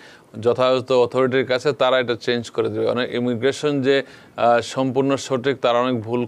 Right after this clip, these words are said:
করতেই পারে। মানুষ তো, here is human, মানুষ মাত্র ভুল করে, তাদেরও কম্পিউটার সব ঠিক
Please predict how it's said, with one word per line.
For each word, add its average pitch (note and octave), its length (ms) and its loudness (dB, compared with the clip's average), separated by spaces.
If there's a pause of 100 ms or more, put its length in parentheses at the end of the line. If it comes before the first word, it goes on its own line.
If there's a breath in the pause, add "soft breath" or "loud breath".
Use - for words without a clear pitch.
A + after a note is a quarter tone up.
করতেই C3 440 2
পারে। C3 340 2
মানুষ A#2 420 -6 (140)
তো, - 80 -4
here A#2+ 360 4
is A#2 140 -2
human, B2+ 180 0
মানুষ A#2+ 360 -4
মাত্র A#2+ 280 -4
ভুল A#2 220 -4
করে, B2+ 280 2
তাদেরও A#2+ 340 2
কম্পিউটার A#2+ 420 0
সব A#2+ 260 -2
ঠিক A#2+ 140 -8